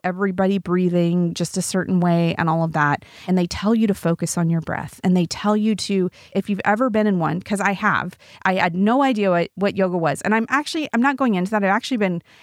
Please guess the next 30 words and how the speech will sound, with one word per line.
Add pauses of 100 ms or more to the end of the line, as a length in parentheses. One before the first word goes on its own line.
(100)
asked
before,
"Hey, (200)
what
do (100)
you
think
about
yoga?
And
is
this (180)
okay?
And
is
this
good?" (580)
I've
listened
to
some
podcasts
where (560)
I've
heard
Christians
come
down
pretty
hardcore